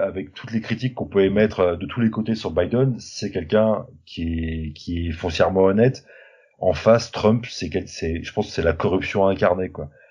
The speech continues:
Donc, euh, je pense que, voilà, à mon avis, euh, enfin, voilà, Batman, même, euh, enfin, voilà, le citoyen Bruce Wayne, en fait, hésiterait, aurait pas hésité une seconde, quoi. Enfin, franchement, je veux dire, c'est pas, enfin, voilà, après, c'est,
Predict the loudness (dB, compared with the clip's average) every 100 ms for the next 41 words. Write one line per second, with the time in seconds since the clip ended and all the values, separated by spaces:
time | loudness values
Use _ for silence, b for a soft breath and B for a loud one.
0 | b b -4 -2 4 4 4 2 0 2
1 | 4 4 0 -2 -8 -4 0 0 0 -4
2 | -4 -2 -2 0 0 2 0 -2 -2 -2
3 | -4 -6 -4 -4 2 4 4 2 2 4
4 | 4 2 0 0 0 -4 2 4 4 2
5 | b b b _ 0 0 0 -4 4 6
6 | 8 6 4 0 -2 -2 2 2 2 -2
7 | -2 -4 -4 -8 -6 -8 -4 -2 0 0
8 | 2 2 2 -2 -6 -6 -10 -10 -12 -16
9 | -20 _ _ 0 2 2 2 0 0 -2
10 | -4 0 2 2 0 2 4 2 0 -6
11 | -6 -8 -10 -8